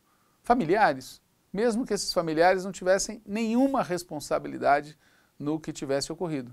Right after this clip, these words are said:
Eles eram culpados por ser da mesma família, do mesmo sangue, ter algum laço de parentesco, né? O fato é que essa lei, tá certo? Ela se aplica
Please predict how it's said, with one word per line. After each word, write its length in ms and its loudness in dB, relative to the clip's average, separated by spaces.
Eles 240 -12
eram 200 0
culpados 540 2
por 180 -16
ser 180 -4
da 100 -2
mesma 280 -8
família, 520 -6
do 100 -6
mesmo 280 -8
sangue, 540 -4
ter 160 -6
algum 320 -6
laço 340 2
de 80 -10
parentesco, 720 -4
né? 160 -4
O 80 -2
fato 360 12
é 80 4
que 420 8
essa 680 8
lei, 460 6
tá 80 -6
certo? 480 2
Ela 380 8
se 180 0
aplica 680 4